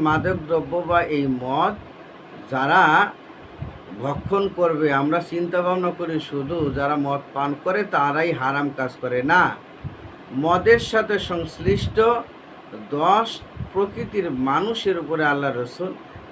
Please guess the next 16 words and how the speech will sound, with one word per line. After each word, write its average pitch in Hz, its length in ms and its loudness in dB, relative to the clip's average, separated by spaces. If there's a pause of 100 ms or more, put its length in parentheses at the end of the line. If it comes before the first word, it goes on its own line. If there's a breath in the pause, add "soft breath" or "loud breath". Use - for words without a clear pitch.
(120)
লানত 175 360 4 (120)
ঘোষণা 139 340 -4 (100)
করেছেন। 117 520 -2 (640)
এই 143 160 2
জন্য 180 220 0 (640)
আমরা 147 280 2 (420)
এই 135 80 -2 (100)
দশ 139 140 -2 (120)
প্রকৃতির 160 540 -6
মানুষের 135 400 -4 (100)
কাতারে 127 460 -4
যেন 131 140 2 (180)
না 113 80 -4 (120)
যাই, 156 200 0 (520)
মাদক 143 300 -2 (100)
দ্রব্য 131 240 -2